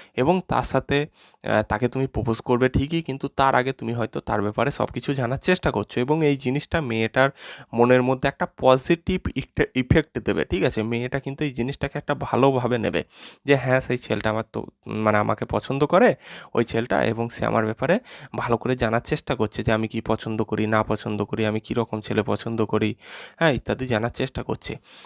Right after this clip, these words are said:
এবং এই জিনিসটা তোমাদের মধ্যে একটা বোঝাপড়ার চেস-,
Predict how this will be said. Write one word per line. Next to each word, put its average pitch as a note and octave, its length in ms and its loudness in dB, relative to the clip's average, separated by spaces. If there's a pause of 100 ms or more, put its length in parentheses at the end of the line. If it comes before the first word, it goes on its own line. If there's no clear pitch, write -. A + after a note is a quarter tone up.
(160)
এবং C3+ 260 6
এই B2+ 80 4
জিনিসটা B2 440 -2
তোমাদের A2+ 380 -4
মধ্যে A2+ 220 -4
একটা A#2 180 -4
বোঝাপড়ার A#2+ 480 0
চেস-, - 440 -8